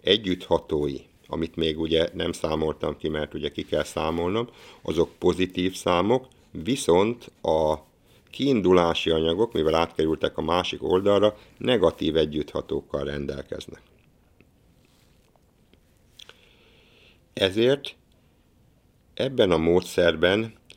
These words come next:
az együtthatóknak az abszolút értékeit fogjuk használni, mivel ugye a pozitív szám abszolút értéke önmaga, a negatív szám abszolút értéke pedig a megfelelő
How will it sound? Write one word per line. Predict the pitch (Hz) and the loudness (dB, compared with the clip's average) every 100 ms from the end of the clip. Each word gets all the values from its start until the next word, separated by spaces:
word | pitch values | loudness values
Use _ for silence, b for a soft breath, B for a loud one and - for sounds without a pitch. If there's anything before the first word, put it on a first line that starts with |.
| _ _ - | _ _ -10
az | 78 | -2
együtthatóknak | 76 120 101 - 82 78 78 76 - 82 98 - | 0 0 -2 0 0 0 0 -2 0 0 -2 -6
az | - 87 | -8 -2
abszolút | 120 - - 82 - | -2 0 -2 0 0
értékeit | 80 - 80 73 78 76 | 0 0 -2 -2 -2 -2
fogjuk | - 80 71 73 - | -2 -4 -4 -6 -4
használni, | 76 - 76 73 85 127 B B B B | -6 -4 -6 -4 -2 -4 B B B B
mivel | 87 90 90 | 0 4 4
ugye | 87 82 | 4 4
a | 85 80 | 4 2
pozitív | 73 113 120 104 - 80 | 0 0 0 -2 -2 -2
szám | - - 76 73 - | -2 -4 -4 -4 -2
abszolút | 90 - - 80 76 80 | -2 -2 -2 -2 -2 -2
értéke | 76 - 76 - 76 | -2 -2 -4 -4 -4
önmaga, | 73 73 73 76 85 120 B B B B - | -2 -2 -4 0 0 -2 B B B B -6
a | |
negatív | 80 113 104 - 80 | 0 4 4 2 -2
szám | - 87 85 85 | -2 -2 0 0
abszolút | 87 - 80 73 - | -2 -2 -2 -2 0
értéke | 82 87 82 - 78 | 0 2 -2 -2 -4
pedig | - 71 71 | -4 -8 -8
a | |
megfelelő | 73 78 - - 73 71 69 | -6 -8 -6 -4 -4 -4 -8